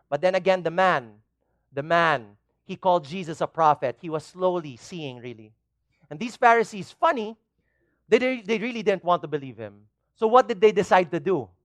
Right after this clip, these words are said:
Call more witnesses, di ba? Call the parents, call the parents. So they summoned the parents of the man.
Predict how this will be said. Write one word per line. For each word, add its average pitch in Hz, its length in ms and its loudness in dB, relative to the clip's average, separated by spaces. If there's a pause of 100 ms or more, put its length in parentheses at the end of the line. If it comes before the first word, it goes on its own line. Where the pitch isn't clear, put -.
(400)
Call 202 240 4
more 240 260 4
witnesses, 233 840 -2
di 147 60 -4
ba? 208 280 6
Call 339 220 8
the 294 100 4
parents, 233 480 4
call 277 180 6
the 226 80 -2
parents. 147 360 2
So 165 100 -6
they 156 120 -6
summoned 190 340 -2
the 147 60 -2
parents 147 260 -4
of 131 80 -16
the 127 100 -16
man. 110 260 -12